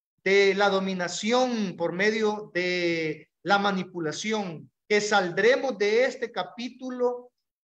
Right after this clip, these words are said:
de, eh, sectores perversos, saldremos adelante porque hay un escenario favorable y tenemos amigos en el mundo. En mi calidad de participante de ese,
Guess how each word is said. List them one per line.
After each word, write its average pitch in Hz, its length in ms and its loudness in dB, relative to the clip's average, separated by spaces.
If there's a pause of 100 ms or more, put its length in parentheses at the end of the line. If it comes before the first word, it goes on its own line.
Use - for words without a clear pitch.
de, 262 560 6 (260)
eh, 156 880 -2
sectores 254 920 2
perversos, 202 960 0 (160)
saldremos 196 640 0
adelante 170 600 0
porque 156 340 -6
hay 208 120 -2
un 214 140 -6
escenario 196 520 -4
favorable 151 640 -6 (260)
y 196 120 -10
tenemos 233 420 0
amigos 233 460 0
en 196 120 -4
el 165 100 -4
mundo. 165 500 -10 (720)
En 196 120 0
mi 190 120 -4
calidad 190 600 2
de 214 100 0
participante 190 880 -4
de 185 240 -2
ese, 214 220 -6